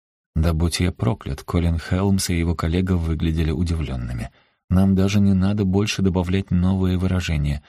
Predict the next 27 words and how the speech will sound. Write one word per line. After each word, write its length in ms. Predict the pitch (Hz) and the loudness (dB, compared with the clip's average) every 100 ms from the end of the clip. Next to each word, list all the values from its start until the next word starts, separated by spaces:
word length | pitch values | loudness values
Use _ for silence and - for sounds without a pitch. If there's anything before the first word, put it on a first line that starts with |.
| _ _ | _ _
Компьютер 580 | 104 90 92 110 101 82 | 0 0 0 -2 0 -2
делает 500 | 76 85 85 80 - | 0 0 0 -2 -4
это 400 | - 80 - 73 - | -4 -4 -2 -4 -2
за 240 | 82 80 | -2 0
нас. 340 | 71 65 - - _ - | 0 -2 -6 -10 _ -4
Он 200 | 92 92 | 2 2
понимает, 640 | 92 87 87 101 90 73 - _ _ _ - | 2 0 2 2 0 -4 -12 _ _ _ -4
когда 260 | 90 87 98 | -2 0 0
слово 360 | - 104 98 | 2 0 0
или 200 | 98 92 | 0 -2
фраза 380 | 82 - 92 90 | -2 0 0 0
появляются 640 | 87 80 80 85 85 - | -2 -2 0 -2 -2 -4
в 80 | 80 | 0
нескольких 600 | 80 78 - 78 - 78 | 0 0 -2 -6 -4 -6
статьях 460 | - 73 - 73 - | -4 -6 -2 -4 -2
подряд, 420 | 76 80 92 - _ _ - | -4 0 -2 -4 _ _ -4
а 100 | 92 | 0
потом 260 | 101 113 107 | 2 2 0
начинает 540 | 95 92 90 90 - - | 2 0 2 0 -2 -4
их 280 | 82 78 - | -2 -2 -2
индексировать. 800 | 87 76 73 - 64 50 - - _ _ _ _ 87 | 0 0 -2 -4 -6 -8 -12 -16 _ _ _ _ 2
Лью 300 | 92 110 117 | 4 2 0
Кауфман 560 | 107 117 - 113 110 | 0 0 0 0 2
напряжённо 560 | 104 95 90 98 98 95 | 0 0 0 2 2 0
смотрел 420 | - 85 - 82 | -2 -2 -2 -2
на 220 | 80 78 | 0 -2
экран. 360 | 76 - 69 | -4 -4 -4